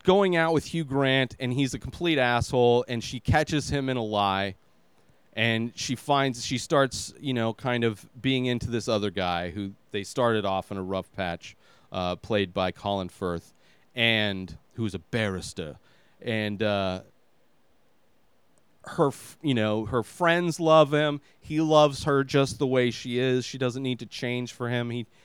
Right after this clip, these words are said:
he just, he accepts who she is as she is. Uh, and he is, like, the good guy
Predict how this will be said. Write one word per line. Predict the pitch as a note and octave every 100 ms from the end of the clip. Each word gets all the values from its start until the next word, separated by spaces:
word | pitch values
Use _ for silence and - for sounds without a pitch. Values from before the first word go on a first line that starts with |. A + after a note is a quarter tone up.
| _
he | B2
just, | A#2 A#2+ -
he | A#2 B2+
accepts | - - - B2 - -
who | - C3
she | - A#2+ A2+
is | A#2 A2+
as | - A#2 A#2
she | A2 B2 A2+
is. | A2 A2 - - _ _ _ _
Uh, | A2+ G#2 G2+ G2
and | A2
he | G#2 A#2+
is, | A#2
like, | A#2 A2 -
the | A#2+
good | - B2 A2+
guy | B2+ A2+ A2 A2